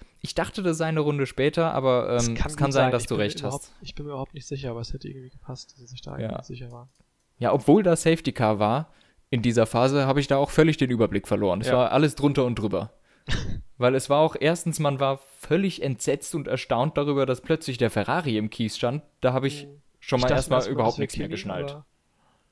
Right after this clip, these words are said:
Speaker 2: ja.
Speaker 1: Da, also da habe ich schon mal erst gedacht, „Was, was ist denn jetzt los?“
Speaker 2: <laughs>
Speaker 1: Ähm, und dann dieser ganze Kram an der Box, ich hab's nicht mehr geschnallt.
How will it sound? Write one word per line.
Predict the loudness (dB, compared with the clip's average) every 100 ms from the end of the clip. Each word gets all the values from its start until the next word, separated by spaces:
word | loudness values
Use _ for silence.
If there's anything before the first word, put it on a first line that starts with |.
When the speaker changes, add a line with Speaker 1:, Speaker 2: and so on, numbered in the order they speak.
| _ _ -16
Speaker 2:
ja. | -14 -16 -20 -20 _ _ -6
Speaker 1:
Da, | -4 -2
also | -2 0
da | 0
habe | 0
ich | -2
schon | -2
mal | 0
erst | 0 0
gedacht, | -2 0
„Was, | -2 -4 -8
was | -8
ist | -6 -4
denn | -2
jetzt | -2 -4 -6
los?“ | -4 -4 -6 -16 -12
Speaker 2:
<laughs> | -10 -8 -12 -16 -4
Speaker 1:
Ähm, | 0 0 -2 -4 -10 _ _ _ _ -10
und | 0
dann | 2 2 0
dieser | 0 2
ganze | 4 2 -2
Kram | -6 -4 -2 -2
an | 0
der | 0
Box, | -2 -8 -10
ich | -16 -16
hab's | -14 -10
nicht | -10 -8
mehr | -10
geschnallt. | -10 -10 -10 -10 -12